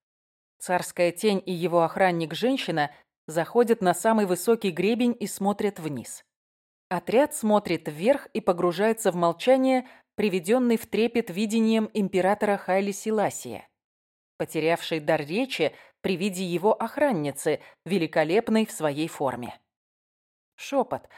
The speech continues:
«Он вернулся. Он здесь. Джанхой освободит свой народ. Он пойдёт с нами в атаку, поубивает врагов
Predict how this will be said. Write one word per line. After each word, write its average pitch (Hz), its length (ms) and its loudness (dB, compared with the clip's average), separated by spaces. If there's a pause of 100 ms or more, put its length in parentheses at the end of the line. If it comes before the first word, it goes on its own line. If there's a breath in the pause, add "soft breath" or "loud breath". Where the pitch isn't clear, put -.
(220 loud breath)
«Он 180 200 2
вернулся. 214 640 2 (240)
Он 185 160 0
здесь. 185 480 -2 (320)
Джанхой 180 580 2
освободит 185 540 4
свой 233 200 2
народ. 226 420 4 (200 loud breath)
Он 170 160 -2
пойдёт 170 320 4
с - 80 -8
нами 185 240 2
в 180 80 4
атаку, 185 580 0 (140)
поубивает 170 640 2
врагов 180 480 2